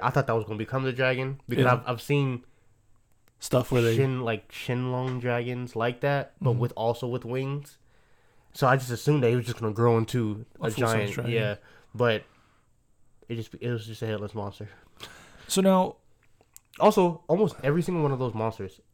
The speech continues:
Speaker 1: in that, in that universe is in a Pokemon game.
Speaker 2: Yeah.
Speaker 1: Like,
Speaker 2: Oh,
Speaker 1: that big lion
Speaker 2: yeah.
Speaker 1: thing
Speaker 2: Yeah.
Speaker 1: is, is a legendary in the games. And then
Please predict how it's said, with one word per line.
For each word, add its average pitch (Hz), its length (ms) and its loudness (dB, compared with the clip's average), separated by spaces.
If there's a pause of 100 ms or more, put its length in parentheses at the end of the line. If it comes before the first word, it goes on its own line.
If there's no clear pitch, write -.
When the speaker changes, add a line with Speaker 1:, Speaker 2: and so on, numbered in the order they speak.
(220)
Speaker 1:
in 120 140 -6
that, 113 220 -2 (160)
in 107 160 -6
that 107 160 -4
universe 110 340 -8
is 107 140 -6
in 104 80 -4
a 95 40 -8
Pokemon 92 320 -8
game. 92 160 -8 (480)
Speaker 2:
Yeah. 123 200 -4 (260)
Speaker 1:
Like, 107 320 -4 (100)
Speaker 2:
Oh, 160 80 0
Speaker 1:
that 160 80 2
big 160 140 8
lion 165 340 10
Speaker 2:
yeah. 156 320 8
Speaker 1:
thing - 140 -4
Speaker 2:
Yeah. 156 340 8
Speaker 1:
is, 135 80 6
is 120 60 4
a 120 80 2
legendary 104 800 0
in 110 140 -6
the 107 60 -4
games. 101 520 -6 (520)
And 120 140 -6
then 120 320 -2